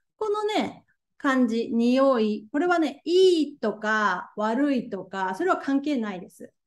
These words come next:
はい。だから、いい時も悪い時も、これでオッケーですけど、でもね、これ、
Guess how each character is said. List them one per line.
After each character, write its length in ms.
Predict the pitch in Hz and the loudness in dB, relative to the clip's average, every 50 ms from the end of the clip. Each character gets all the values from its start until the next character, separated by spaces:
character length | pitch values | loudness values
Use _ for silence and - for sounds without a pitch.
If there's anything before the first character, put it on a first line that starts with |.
| _ _ _ | _ _ _
は 220 | - 180 175 175 | -16 -14 -12 -12
い。 80 | 170 - - _ _ - | -14 -16 -20 _ _ -6
だ 120 | 370 381 | -6 -2
か 100 | 370 311 | 0 0
ら、 240 | 285 302 294 285 - - - - _ _ _ _ _ - | 0 0 -2 -2 -6 -14 -20 -20 _ _ _ _ _ 2
い 260 | 330 381 403 427 415 | 4 6 6 6 6
い 20 | |
時 300 | 427 349 320 294 - 302 | 4 2 0 2 2 4
も 380 | 302 320 359 359 330 233 - - | 4 4 4 4 2 0 0 -2
悪 280 | 233 247 262 311 349 349 | -2 0 0 2 2 2
い 120 | 311 285 | 0 0
時 260 | 285 269 277 - 262 | -2 -4 -2 -2 0
も、 320 | 269 285 294 285 226 220 - | 0 2 0 0 -2 -6 -8
こ 120 | - 247 | -8 -6
れ 100 | 240 240 | -4 -4
で 300 | 233 226 220 220 214 214 - _ _ _ _ _ _ _ - | -2 -4 -4 -6 -8 -12 -18 _ _ _ _ _ _ _ 2
オ 180 | 339 381 381 | 2 2 2
ッ 40 | - | 2
ケ 140 | - 349 285 | 2 2 2
ー 20 | 202 | 4
で 120 | 220 208 | 2 0
す 100 | - - | -2 -4
け 160 | - 214 202 | -4 -2 0
ど、 520 | 196 285 349 381 330 190 160 - - - _ - | 2 2 4 4 4 4 2 0 -4 -12 _ -8
で 180 | 208 - 381 554 | -2 0 0 0
も 200 | 571 - 302 214 | 2 2 0 0
ね、 320 | 185 175 185 220 285 - _ _ _ _ _ _ _ _ _ _ _ _ _ _ _ _ _ _ _ _ _ _ _ _ _ _ | 0 -2 -4 -8 -10 -14 _ _ _ _ _ _ _ _ _ _ _ _ _ _ _ _ _ _ _ _ _ _ _ _ _ _
こ 160 | - 330 381 | 0 2 2
れ、 80 | 427 | 2